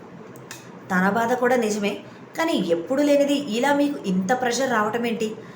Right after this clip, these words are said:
అది కూడా డీన్ ఒక్కరోజు కూడా సెలవు మీకు ఇవ్వకపోవటం అనుమానాస్పదంగానే ఉంది అని మనసులో అనుకుంటూ ఉంటాడు. నేనేమీ తనని మానేయమని చెప్పటం లేదు.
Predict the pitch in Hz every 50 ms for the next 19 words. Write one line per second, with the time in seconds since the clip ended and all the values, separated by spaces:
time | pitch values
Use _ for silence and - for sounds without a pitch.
0 | - - - - 208 214 196 196 294 294 294 294 294 294 285 285 - 190 233 247
1 | 269 254 226 208 - - - - 269 262 269 269 269 277 - 294 269 262 277 262
2 | 247 - - 196 185 208 226 247 247 247 - - - 175 175 165 190 190 - -
3 | 247 233 226 226 220 226 226 233 - - - - - - - - - - - -
4 | - 294 302 320 330 339 359 349 339 320 - - - 277 285 285 269 262 277 277
5 | 269 269 269 - 247 233 233 226 247 240 - 240 247 262 240 196 170 170 196 -
6 | 240 240 240 - 220 202 208 196 220 214 214 233 233 - 196 196 190 196 196 196
7 | 196 - - - - - - - - - - - - - - - - - - -
8 | - - - - - - - - - - - 214 185 175 175 180 190 208 214 226
9 | 240 262 262 285 262 262 262 262 220 196 180 185 202 220 240 247 240 247 240 233
10 | 226 202 202 208 190 220 214 220 214 202 190 185 -